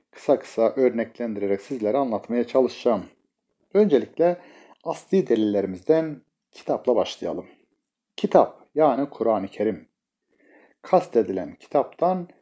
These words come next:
Allah'ın evrensel mesajı, son ilahi kitabı Peygamber Efendimiz Aleyhisselatü Vesselam'a indirilen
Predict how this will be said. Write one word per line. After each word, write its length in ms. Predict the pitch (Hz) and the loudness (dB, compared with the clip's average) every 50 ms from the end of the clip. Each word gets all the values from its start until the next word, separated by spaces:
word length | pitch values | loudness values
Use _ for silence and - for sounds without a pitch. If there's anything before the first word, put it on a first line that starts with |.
| _ _ - | _ _ -6
Allah'ın 580 | 127 139 139 139 139 139 147 151 139 120 113 - | -2 2 4 4 4 2 2 -2 -2 -2 -4 -2
evrensel 680 | 127 135 139 135 147 143 135 - - - 170 175 156 123 | 0 2 4 4 4 2 0 -2 2 6 8 8 8 6
mesajı, 600 | 104 101 98 - - 98 95 92 95 92 87 - _ _ _ _ _ _ _ | 2 -2 -6 -8 -10 -12 -12 -10 -12 -12 -12 -14 _ _ _ _ _ _ _
son 520 | _ - - - - - 160 180 180 170 - - | _ -20 -20 -8 0 2 2 4 2 0 -2 -4
ilahi 500 | 127 117 120 120 117 110 107 147 156 - | -4 -2 2 2 2 2 2 0 -2 -4
kitabı 540 | - - - 101 98 101 147 170 175 170 - | -6 -8 -4 -4 -2 0 0 0 0 -2 -4
Peygamber 460 | - 120 123 120 120 117 113 117 123 | -2 -2 0 0 0 0 0 0 0
Efendimiz 540 | 127 117 - - - 113 107 104 101 101 95 | 0 0 -2 -2 -6 -6 -6 -6 -6 -6 -6
Aleyhisselatü 640 | - 110 113 113 110 - - 123 123 131 127 - - | -4 -2 -2 -2 -2 -2 -2 0 2 2 2 0 -4
Vesselam'a 460 | 117 - - 120 113 127 131 135 127 | -8 -8 -6 -6 -4 -2 -2 -2 -2
indirilen 480 | 110 104 101 110 147 180 208 208 208 | -4 -4 -2 2 4 4 4 4 2